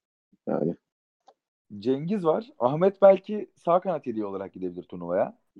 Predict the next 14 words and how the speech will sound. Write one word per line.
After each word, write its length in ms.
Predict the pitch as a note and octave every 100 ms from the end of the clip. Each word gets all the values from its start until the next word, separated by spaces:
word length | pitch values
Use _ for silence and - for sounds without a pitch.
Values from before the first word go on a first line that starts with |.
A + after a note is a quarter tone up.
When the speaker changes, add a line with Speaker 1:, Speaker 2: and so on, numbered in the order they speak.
| -
Speaker 1:
İşte 260 | - - -
tabii. 260 | F2+ F#2+ - -
Abi 280 | G2 A2+
daha 160 | G#2 G#2+
işte 240 | G#2 - G2+ -
demin 260 | A#2+ A2 B2
dedim 240 | A#2 C#3+
ya, 180 | G3 C3+ -
iki 280 | B2+ - C#3
tane 180 | E3
Abdülkadir 600 | C#3+ A#2+ A2+ C3+ C3+ A#2+ D#3
var. 220 | C3+ G#2
Bak 140 | G#2+ - -
yani 300 | G2+ G2 G2